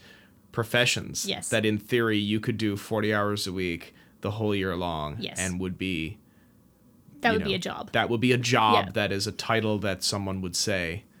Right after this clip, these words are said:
Speaker 2: Yep.
Speaker 1: And it's the exact same, of course, for me as
Speaker 2: Of
Speaker 1: a
Speaker 2: course.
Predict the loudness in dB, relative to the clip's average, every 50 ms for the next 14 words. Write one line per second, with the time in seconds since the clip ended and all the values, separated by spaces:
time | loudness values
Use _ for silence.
0 | -20 _ _ 0 0 0 0 -4 _ -2 0 0 2 0 0 -2 0 0 0 0
1 | 2 2 2 2 0 0 -2 -4 -2 -2 -2 -4 -6 -8 -6 -6 -4 -4 -4 -4
2 | -4 -6 -6 -4 -2 -2 -2 -2 -2 -4 -4 -2 -2 0 0